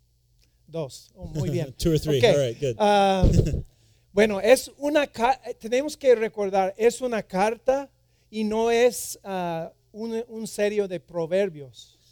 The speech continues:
Speaker 2: We have to remember that this book is a letter and not just a s-, a series of, of proverbs.
Speaker 1: Porque Dios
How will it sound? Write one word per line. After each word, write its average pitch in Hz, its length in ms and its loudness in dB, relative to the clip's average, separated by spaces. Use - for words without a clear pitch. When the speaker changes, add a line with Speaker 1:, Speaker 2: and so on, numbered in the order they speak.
Speaker 2:
We 156 120 0
have 185 160 0
to 220 80 -4
remember 190 600 0
that 139 320 -4
this 151 380 -4
book 175 260 2
is 143 360 -4
a 139 100 -8
letter 135 600 -2
and 131 160 -18
not 160 240 -8
just 135 440 -4
a 131 260 -6
s-, - 380 -6
a 120 260 -8
series 123 480 -6
of, 113 160 -12
of - 120 -20
proverbs. 101 580 -10
Speaker 1:
Porque 185 320 0
Dios 214 520 -2